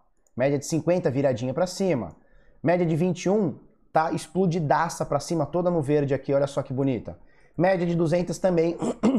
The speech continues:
<clears throat> média de duzentos também tá pra cima, duzentos períodos, né? Tudo isso aqui é média móvel.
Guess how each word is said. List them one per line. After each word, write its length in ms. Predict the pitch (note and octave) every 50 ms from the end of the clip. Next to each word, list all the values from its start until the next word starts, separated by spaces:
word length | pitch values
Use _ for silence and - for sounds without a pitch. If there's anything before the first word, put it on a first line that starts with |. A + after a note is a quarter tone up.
| D3 -
<clears throat> 560 | - - - _ _ _ _ _ _ _ _ -
média 200 | C#3+ D#3+ D#3 D3+
de 60 | D3
duzentos 300 | D3+ C3+ C#3+ D3+ D3+ D3+
também 360 | - D#3 D3 C#3 C#3+ E3 E3+
tá 100 | - E3
pra 160 | - D3+ C#3
cima, 240 | - - D#3+ D3 C3
duzentos 240 | A2+ G#2+ D3 D3+ D3+
períodos, 560 | - D#3+ C#3 B2 C#3 E3 D#3+ C#3 A2+ G#2+ G2+
né? 240 | C3 D#3+ F#3 - - - - _ _
Tudo 80 | - C3+
isso 100 | C3+ D3
aqui 140 | C#3+ - D#3
é 20 |
média 240 | D#3+ D#3+ D#3+ E3 D#3
móvel. 400 | C#3+ C#3+ D3+ C#3+ A2 G2 F#2+